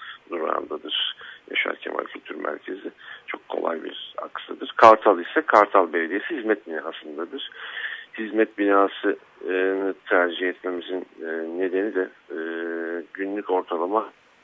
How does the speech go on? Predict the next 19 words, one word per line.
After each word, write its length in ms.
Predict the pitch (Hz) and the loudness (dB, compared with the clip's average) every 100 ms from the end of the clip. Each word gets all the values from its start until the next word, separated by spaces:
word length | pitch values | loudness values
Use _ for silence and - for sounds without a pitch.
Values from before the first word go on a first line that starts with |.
| _ _ - - _ _ - | _ _ -20 -20 _ _ -2
ziyaretçisi 540 | 95 95 90 - - 85 | 4 4 2 -6 -6 0
var 220 | 73 67 | 0 0
belediyenin. 520 | 73 69 69 71 95 - - - - - - - - | -6 -6 -6 -6 -8 -10 -20 -18 -16 -16 -18 -6 -4
E, 280 | 82 80 78 82 82 82 85 - | -4 -6 -8 -6 -6 -6 -8 -10
buradan 500 | 78 90 87 85 82 - | -4 0 2 2 0 -4
sekiz 200 | 98 - 90 | -4 -4 -6
yüz 120 | 82 | -6
bin 200 | 87 82 | -6 -4
rakamını 420 | 85 - 87 85 | -4 -4 -4 -4
atıfla 440 | 82 - - - 80 | -4 -4 -8 -10 -10
söylüyorum 540 | - 82 104 113 76 - - - - - - | -6 -6 -2 -2 -2 -8 -18 -16 -16 -18 -10
Ömer 220 | 85 85 | -4 0
abi. 240 | 82 90 127 - - - - - | 2 2 0 -10 -14 -14 -12 -10
E, 260 | 80 82 - | -4 -4 0
o 120 | - 90 | -2 2
dört 320 | 107 110 - 95 | 8 8 6 -4
bin 140 | 87 | -2
ziyaretçiyi 600 | 85 90 92 87 104 101 | 2 4 4 2 -2 -2
hedefliyoruz. 640 | 90 80 - 76 67 - | -2 -6 -6 -8 -6 -10